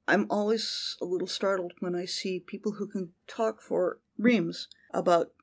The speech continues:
their career and promoting their books and what they're writing, and they never mention their readers. Sometimes I think of the, the self-publishing world as, as the only branch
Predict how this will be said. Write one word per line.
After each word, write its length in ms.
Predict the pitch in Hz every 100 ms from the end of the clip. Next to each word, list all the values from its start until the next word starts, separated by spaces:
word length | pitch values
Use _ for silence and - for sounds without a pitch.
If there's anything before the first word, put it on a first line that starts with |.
| -
their 120 | 190
career 480 | 185 208 190 175 170
and 320 | - 165 160
promoting 480 | - 202 220 233 190
their 160 | 175 165
books 500 | - 247 226 - -
and 260 | 170 165 175
what 160 | 202
they're 140 | 196 175
writing, 400 | 170 202 196 190 -
and 160 | 196 202
they 100 | 196
never 340 | 196 202 220
mention 360 | 220 208 - 185
their 120 | 180
readers. 400 | 175 - 170 - - -
Sometimes 460 | - 247 240 233 196
I 80 | 185
think 200 | 190 180
of 120 | -
the, 100 | 165
the 160 | 165 170
self-publishing 760 | - 185 185 190 190 - 175
world 260 | 165 175 170
as, 180 | 175 -
as 160 | 175 -
the 100 | 175
only 220 | 185 180
branch 360 | 175 175 165